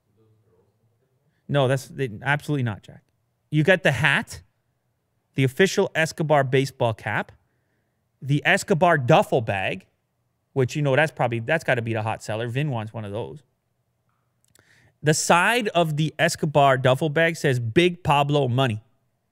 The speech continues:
You see that? Well, that's why Vin wants it. Big Pablo Money. And the t-shirt says,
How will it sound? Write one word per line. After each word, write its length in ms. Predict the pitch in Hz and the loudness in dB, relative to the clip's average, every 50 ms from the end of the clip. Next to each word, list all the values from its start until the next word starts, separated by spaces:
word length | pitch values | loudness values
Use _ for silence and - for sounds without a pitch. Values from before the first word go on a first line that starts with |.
| _ _ _ _ _ _ _ - 98 - _ _ _ _ _ _ _ _ _ _ _ _ _ _ _ _ _ _ _ | _ _ _ _ _ _ _ -20 -20 -20 _ _ _ _ _ _ _ _ _ _ _ _ _ _ _ _ _ _ _
You 100 | - 120 | -6 -6
see 200 | 107 - 135 135 | -6 -4 -4 -4
that? 260 | 139 151 156 165 - - _ _ _ _ _ _ - | -2 -2 -4 -4 -8 -14 _ _ _ _ _ _ -8
Well, 320 | 135 139 156 185 190 - _ _ _ _ _ _ _ _ _ _ _ _ _ _ _ _ _ _ _ _ _ _ _ _ | -6 -4 -4 -4 -6 -10 _ _ _ _ _ _ _ _ _ _ _ _ _ _ _ _ _ _ _ _ _ _ _ _
that's 200 | - 131 131 127 - | 0 0 0 2 2
why 120 | 143 131 113 | 2 2 2
Vin 220 | 120 135 139 127 | 0 -2 -2 0
wants 300 | 113 113 107 104 - - | -2 -4 -4 -6 -10 -12
it. 120 | - - _ _ _ _ - 131 | -16 -20 _ _ _ _ -12 -4
Big 300 | 120 139 147 139 - _ | -2 -2 -2 -2 -4 _
Pablo 440 | - 135 117 117 123 120 113 107 104 | -6 -4 -4 -2 -2 -2 -2 -2 -4
Money. 340 | 113 117 113 101 101 104 - _ _ _ _ _ _ _ _ _ _ _ _ _ _ _ _ _ _ _ _ _ _ - _ | -6 -8 -8 -8 -10 -14 -20 _ _ _ _ _ _ _ _ _ _ _ _ _ _ _ _ _ _ _ _ _ _ -20 _
And 200 | - 120 120 117 117 | -6 -4 -2 -2 -2
the 60 | 113 | -4
t-shirt 520 | - - 196 220 208 - - 156 139 123 | -4 -4 -6 -6 -4 -4 -2 -2 -2 -2
says, 360 | - - 143 127 123 120 113 | -2 -2 0 2 2 0 -2